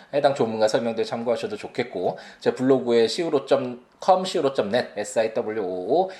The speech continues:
엘에이더블유 점 컴 점 넷, 에, 해당 조문과 설명들 참고하시면서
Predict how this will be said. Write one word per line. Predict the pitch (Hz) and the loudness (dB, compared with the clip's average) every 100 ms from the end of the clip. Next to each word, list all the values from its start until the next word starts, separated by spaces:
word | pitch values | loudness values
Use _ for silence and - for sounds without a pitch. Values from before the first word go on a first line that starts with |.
| - | -4
엘에이더블유 | 98 101 110 110 - 110 104 101 | 0 4 4 2 2 0 -2 -2
점 | 117 - | -2 -2
컴 | - 170 170 160 | 2 2 2 0
점 | 175 123 | 2 4
넷, | 107 107 - - - | 2 0 -6 -16 -2
에, | 101 | 0
해당 | 113 139 | 4 4
조문과 | - 117 110 135 | 2 -2 2 2
설명들 | 165 156 117 151 | 2 2 -2 -4
참고하시면서 | - 185 185 - 123 101 151 185 | -4 0 2 2 -4 -2 4 6